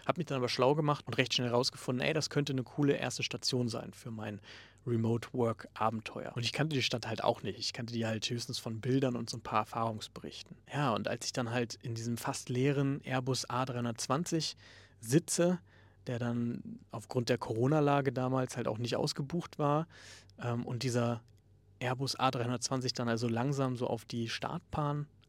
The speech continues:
einbiegt und zum Abheben sich vorbereitet, frage ich mich halt echt so, „Ey, was machst du eigentlich hier? Was,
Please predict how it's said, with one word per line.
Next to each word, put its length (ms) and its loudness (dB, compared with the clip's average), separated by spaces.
einbiegt 800 0
und 160 -4
zum 320 -2
Abheben 580 0
sich 180 -6
vorbereitet, 880 0
frage 320 0
ich 100 -2
mich 160 -2
halt 240 -2
echt 260 0
so, 160 -2
„Ey, 220 -4
was 140 -4
machst 240 -4
du 60 -6
eigentlich 260 -12
hier? 180 -12
Was, 400 -6